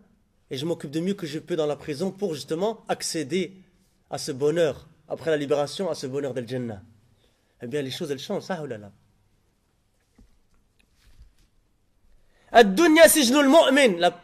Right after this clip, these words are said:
la, la, la, le bas monde, c'est la prison du croyant. Wa nahnu idha qabalna ad-dunya bil jannah, najidu an la muqarana. Si on compare, c'est une comparaison qui peut être faite.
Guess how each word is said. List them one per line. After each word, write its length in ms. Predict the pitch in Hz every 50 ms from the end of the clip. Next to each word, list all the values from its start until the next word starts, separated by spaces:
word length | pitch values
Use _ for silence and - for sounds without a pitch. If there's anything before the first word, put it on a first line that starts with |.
| -
la, 220 | - 196 196 190 196
la, 360 | 214 202 190 185 180 185 -
la, 220 | 196 180 175 185 185
le 60 | 185 175
bas 160 | 185 226 233
monde, 320 | 240 311 381 370 294 202 - - - - - - _ _ _
c'est 140 | - - 180
la 80 | 170
prison 260 | - - 196 190 190
du 140 | 185 147 147
croyant. 360 | - - 131 123 120 117 104 95 - _ _ _ _ _ _ _ _ _ _ _ _ _ _ _ _ _ _ _ _ _ _
Wa 160 | - 220 285
nahnu 440 | 320 302 226 226 262 294 320 302 214 - -
idha 380 | 277 285 233 285 285 277 262 254
qabalna 680 | - 262 285 277 277 277 277 247 330 339 320 302 294
ad-dunya 720 | 277 214 196 196 339 320 285 277 277 277 254 214 170 - - - - - -
bil 240 | 185 294 294 247 196
jannah, 480 | 214 320 320 311 320 349 339 285 226 - - - - - - _ _ _ _ -
najidu 400 | 262 285 247 233 254 208 196 262
an 340 | - - 269 262 254 254 254
la 260 | 269 277 294 302 294
muqarana. 760 | 262 240 226 233 - 208 196 180 160 151 143 139 131 127 113 101 92 - _ _ _ _ _ _ _ _ _ _ _ _ _ _
Si 180 | - - - 311
on 80 | 302 262
compare, 1120 | - 311 311 294 214 - 330 349 349 330 269 208 165 - - - - - - - - _ _
c'est 160 | - - 196
une 80 | 185 -
comparaison 460 | - 226 190 220 208 214 220 277 269
qui 140 | 196 240 202
peut 120 | - 220
être 120 | 202 202 -
faite. 440 | - 294 285 202 - - - -